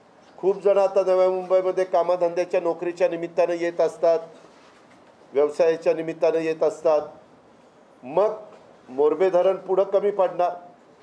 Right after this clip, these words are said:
मग त्याच्यामध्ये फ्लॅपची उंची वाढवून काही करता येईल का? मध्ये आम्ही कोयनेला फ्लॅपची उंची वाढवली, सात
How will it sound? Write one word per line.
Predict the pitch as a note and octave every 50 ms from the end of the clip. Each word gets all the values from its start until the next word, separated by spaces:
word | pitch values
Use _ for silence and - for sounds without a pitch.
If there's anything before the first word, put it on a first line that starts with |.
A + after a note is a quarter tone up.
| - - - - _
मग | - E3+
त्याच्यामध्ये | E3 F3+ E3+ E3+ F#3 G3 F#3+ G3 F#3 G3+
फ्लॅपची | F#3+ - E3 E3+ F3+ F#3 F3+ - G3+ G3+
उंची | F#3+ F#3+ F#3 - G3+
वाढवून | G3 F#3+ F3+ F3+ F#3 F3+
काही | F3 - F3+ F3+
करता | F3 F#3 F3 E3 - - E3+
येईल | E3 D#3+ D3+
का? | - - D3+ C#3+ - - - - - - - - - - - - - - - - - - - - C3
मध्ये | D3 D#3 D#3 E3 F#3
आम्ही | F#3 F#3 F#3+ G3+
कोयनेला | G3 F#3 F3+ E3+ F3 F3 F#3 F#3+ F#3+ F#3+
फ्लॅपची | F#3 F#3 F3+ F3+ F3+ F3+ - F#3+
उंची | F3+ F#3 F3+ - G3 F#3+
वाढवली, | F3+ F3 F3 F3+ F3 F#3 F3+
सात | - - - G3 F#3+